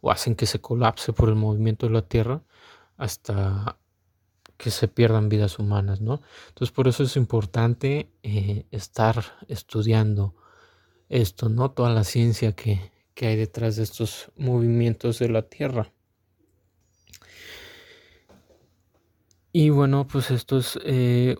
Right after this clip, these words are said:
un, pues también una de las razones por las que me decidí por estudiar este tipo de cosas, ¿no? Esto, eh, la, bueno, todavía no, no entró al posgrado, pero, pues, esa es una de las,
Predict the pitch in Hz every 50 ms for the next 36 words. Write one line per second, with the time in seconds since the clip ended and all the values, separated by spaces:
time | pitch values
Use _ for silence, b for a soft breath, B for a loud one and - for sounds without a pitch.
0 | - - 143 131 127 127 123 123 123 123 120 120 120 113 110 B B B B B
1 | B B B B B _ - 131 - 143 139 151 175 190 196 185 185 180 165 139
2 | 127 117 123 117 131 139 143 135 131 - 135 120 117 110 - - 117 110 104 98
3 | B B B B 202 - _ - 120 113 113 110 110 107 110 107 - - 120 107
4 | 110 113 113 117 117 117 113 117 117 110 - - - - 110 107 - - - -
5 | - 107 - - 117 110 110 113 110 - - - - - 110 - - 113 107 -
6 | - 120 - - 117 104 113 123 151 156 - - 117 104 - - 123 110 107 98
7 | B B B B B B B B B B B B B B B B B B B B
8 | _ _ _ _ _ _ _ _ - 120 113 113 113 110 110 110 110 107 107 107
9 | 104 110 117 - - - 123 123 123 117 - - 113 110 107 104 110 110 110 113
10 | 110 110 107 101 95 B B B B B - 120 117 110 107 - 117 110 104 -
11 | - 113 107 104 107 110 110 113 117 143 175 - _ _ - 120 110 107 110 107
12 | 107 107 107 104 104 - - - _ _ _ - 123 113 110 107 107 104 113 113
13 | 110 110 110 107 107 107 104 - - -